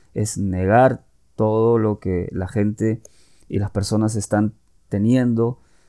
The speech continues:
eh, estos reclamos, estas protestas en estos días, ¿no?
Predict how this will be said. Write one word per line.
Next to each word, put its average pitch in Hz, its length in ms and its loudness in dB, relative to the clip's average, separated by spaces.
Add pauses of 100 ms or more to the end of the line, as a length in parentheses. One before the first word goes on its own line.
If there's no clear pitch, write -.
(220)
eh, 92 480 0
estos 117 360 0
reclamos, 117 560 2
estas 123 180 -4
protestas 113 460 -2
en 98 80 0
estos 101 240 -2
días, 98 280 -2
¿no? 101 200 -6